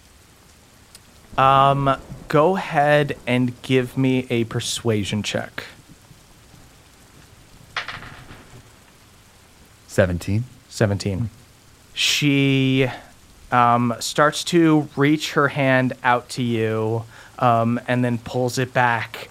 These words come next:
Speaker 1: um, as, like, one of her, you see, like, one of the spirits goes, "That's not Elias. He looks different.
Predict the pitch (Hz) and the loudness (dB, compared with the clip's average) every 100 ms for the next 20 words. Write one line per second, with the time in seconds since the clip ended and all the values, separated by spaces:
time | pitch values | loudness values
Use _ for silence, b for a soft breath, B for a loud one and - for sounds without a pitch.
0 | - 123 117 113 117 120 135 123 120 120 | -2 0 0 -2 -6 -6 0 2 0 -2
1 | 127 123 135 135 143 151 135 135 131 143 | -4 -4 0 0 0 2 4 4 0 -4
2 | 143 196 165 143 147 139 - 143 135 - | 0 2 4 4 2 0 -2 0 0 0
3 | 143 131 - B B B - - - 135 | 0 0 0 B B B -2 2 4 6
4 | - 156 196 226 247 - 254 - 151 | 4 4 2 0 0 0 0 0 -4